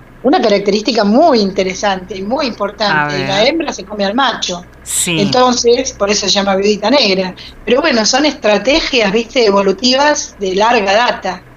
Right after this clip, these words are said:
Speaker 1: de miles, miles de millones de años.
Speaker 2: Sí,
Speaker 1: Y,
Speaker 2: sí, la verdad
Speaker 1: bueno.
Speaker 2: es que, eh, eh, siempre llamó la atención esto, ¿no? Eh, y por <laughs> eso,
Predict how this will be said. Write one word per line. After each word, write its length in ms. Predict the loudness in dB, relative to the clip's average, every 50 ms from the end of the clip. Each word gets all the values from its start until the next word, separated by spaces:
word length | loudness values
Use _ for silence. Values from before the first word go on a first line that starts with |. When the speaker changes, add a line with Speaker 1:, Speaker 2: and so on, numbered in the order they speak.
| -20 -20 -14 -10
Speaker 1:
de 100 | -6 -4
miles, 400 | 0 2 2 4 4 2 2 0
miles 320 | 2 2 2 2 2 2
de 280 | 2 2 0 0 0 -2
millones 340 | -6 -6 -6 -4 -4 -2 0 0
de 80 | 2
años. 440 | 2 0 0 -4 -6 -10 -14 -18 -20 -20 -20 -20 -16 -8
Speaker 2:
Sí, 360 | -6 -2 0 0 0 0 0 0
Speaker 1:
Y, 200 | 0 2 4 4
Speaker 2:
sí, 180 | 4 2 2 2
la 120 | 2 2
verdad 200 | 2 2 2 2 2
Speaker 1:
bueno. 100 | 2 2
Speaker 2:
es 60 | 2 2
que, 1160 | 2 2 2 2 2 2 2 2 2 2 2 2 2 2 2 2 2 2 2 2 2 0 0
eh, 60 | -4 -6 -12 -20 -20 -20 -20 -16 -10
eh, 160 | -8 -8 -8 -8 -8
siempre 560 | -6 -4 -2 -2 -2 -2 0 0 0 0 0
llamó 260 | -2 -2 -2 -2 -2 -2
la 80 | -2
atención 480 | -2 -2 -4 -2 -2 -2 0 0 -2 -2
esto, 320 | -4 -8 -8 -8 -8 -6
¿no? 420 | -4 -4 -2 -2 -2 -2 -4 -6 -8
Eh, 160 | -8 -8 -6 -6
y 140 | -6 -6
por 220 | -4 -4 -2 -4 -2 -4
<laughs> 60 | -6 -6
eso, 440 | -6 -4 -4 -4 -4 -4 -6 -6